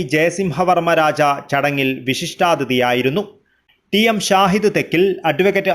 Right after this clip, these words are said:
ഐ സജു, ശാന്ത ബി, പി എം കേളുക്കുട്ടി, പ്രൊഫസർ മുഹമ്മദ് അലി മുസ്ലിയാർ എന്നിവർ സംസാരിച്ചു. കോളേജ് പ്രിൻസിപ്പൽ ഡോക്ടർ മുഹമ്മദ് അൻഷാദ് പി വൈ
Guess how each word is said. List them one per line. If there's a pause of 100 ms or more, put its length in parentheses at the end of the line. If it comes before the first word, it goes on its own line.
ഐ (140)
സജു, (220)
ശാന്ത (220)
ബി, (240)
പി (120)
എം (140)
കേളുക്കുട്ടി, (360)
പ്രൊഫസർ
മുഹമ്മദ്
അലി (100)
മുസ്ലിയാർ (100)
എന്നിവർ (140)
സംസാരിച്ചു. (460)
കോളേജ്
പ്രിൻസിപ്പൽ (140)
ഡോക്ടർ (100)
മുഹമ്മദ്
അൻഷാദ്
പി (100)
വൈ